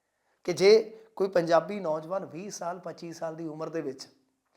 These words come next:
ਚਿੱਟੇ ਨਾਲ ਮਰ ਰਿਹਾ ਹੈ, ਤਾਂ ਸਮਝੋ ਸਾਡਾ ਐਸੈਟ ਮਰ ਰਿਹਾ ਹੈ। ਜੇ ਉਹੀ ਬੱਚਾ ਵੱਡਾ ਹੋ ਕੇ ਜਾਂ ਉਦੋਂ ਤੋਂ ਲੈ ਕੇ ਸੱਠ ਸਾਲ ਦੀ ਉਮਰ ਤੱਕ ਕਮਾਵੇ, ਤੇ ਉਹ ਕਿੰਨਾ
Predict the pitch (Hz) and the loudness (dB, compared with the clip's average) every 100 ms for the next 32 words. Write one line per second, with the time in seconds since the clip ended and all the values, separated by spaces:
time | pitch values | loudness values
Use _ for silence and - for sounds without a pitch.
0 | _ - 175 190 202 214 185 160 175 160 | _ -8 -4 2 6 6 4 0 -2 -4
1 | - - 156 156 175 202 - 151 190 - | -6 -10 -10 -10 -12 -12 -10 -8 -8 -8
2 | 165 156 202 - 127 - 85 82 - _ | -8 -6 -8 -14 -20 -20 -20 -20 -20 _
3 | _ _ _ _ _ _ _ - 139 170 | _ _ _ _ _ _ _ -12 -2 2
4 | 160 170 135 - - _ _ _ _ _ | 2 2 0 -6 -20 _ _ _ _ _
5 | _ _ _ - 151 - 143 - - _ | _ _ _ -6 0 4 4 4 -16 _
6 | 139 139 170 143 127 - 123 135 _ _ | -12 0 2 2 -2 -12 -18 -20 _ _
7 | _ _ _ 143 - 170 170 233 233 196 | _ _ _ -6 -4 -2 2 2 2 -4
8 | 151 113 - - _ _ _ _ _ _ | -8 -12 -16 -20 _ _ _ _ _ _
9 | _ _ _ _ - 208 214 196 180 180 | _ _ _ _ 6 6 8 4 4 -2
10 | 175 180 180 165 160 - 120 104 - _ | -6 -6 -8 -12 -12 -14 -14 -16 -20 _
11 | _ _ _ _ _ _ _ _ - 214 | _ _ _ _ _ _ _ _ -12 -6
12 | 208 220 226 - 226 214 226 247 285 180 | -2 -2 -4 -8 -4 -2 2 4 4 2
13 | - | -6